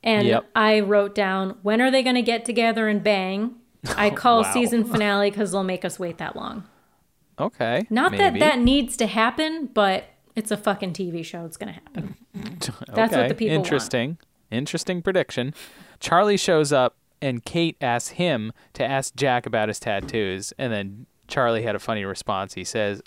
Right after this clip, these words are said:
Speaker 2: "Oh, you guys have an inside joke. How absolutely wonderful for you both." <laughs>
Speaker 1: <laughs> Yeah, I'm like, "Aw." He's feeling, he's feeling like the third wheel.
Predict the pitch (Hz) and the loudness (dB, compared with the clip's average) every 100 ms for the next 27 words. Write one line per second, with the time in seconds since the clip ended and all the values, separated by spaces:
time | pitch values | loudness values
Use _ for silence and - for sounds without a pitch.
0 | _ 135 139 104 _ _ _ _ - 113 | _ 2 2 2 _ _ _ _ -8 -4
1 | 110 101 104 101 101 107 104 107 98 - | -2 -2 -2 -4 -4 -6 -4 -4 -4 0
2 | 117 87 - 107 101 98 92 113 104 - | 0 -2 -4 -2 0 -2 -4 -6 -4 -2
3 | 131 135 131 127 104 - 98 - 110 92 | 0 0 0 0 -4 -4 -6 -4 -6 -6
4 | 98 95 - - - - - - - 311 | -4 -6 -6 -12 -14 -16 -10 -6 -4 -2
5 | 254 254 - 262 - 311 262 269 247 233 | 0 2 2 0 2 0 2 2 2 0
6 | - - 185 185 214 254 247 - 294 294 | -4 -4 -4 -4 -4 0 -2 -4 -14 -14
7 | 269 - - - - - - 196 185 - | -14 -20 -18 -16 -18 -18 -10 -10 -10 -12
8 | - 170 170 170 175 180 - - 190 180 | -10 -8 -8 -8 -12 -16 -10 -4 -2 -2
9 | 175 - 180 196 175 170 170 165 165 | -6 -6 -6 -4 -4 -4 -6 -6 -8